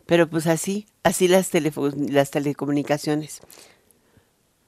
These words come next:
Pues, yo creo que nos, nos despedimos. Ya estábamos terminando la entrevista, ¿no?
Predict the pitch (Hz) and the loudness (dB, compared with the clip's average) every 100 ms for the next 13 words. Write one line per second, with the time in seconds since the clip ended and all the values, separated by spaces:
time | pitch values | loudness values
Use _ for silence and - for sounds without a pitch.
0 | _ _ _ _ _ - - - _ - | _ _ _ _ _ -20 -20 -20 _ 2
1 | 208 - - 147 185 175 165 165 151 143 | 2 2 -14 4 4 6 2 2 2 2
2 | - 165 156 160 - 196 214 214 220 240 | 0 0 2 2 2 4 4 2 4 6
3 | 190 156 - 156 156 151 156 165 147 147 | 6 4 2 2 4 4 4 2 0 -2
4 | 151 - 156 151 226 | -2 -4 -2 0 0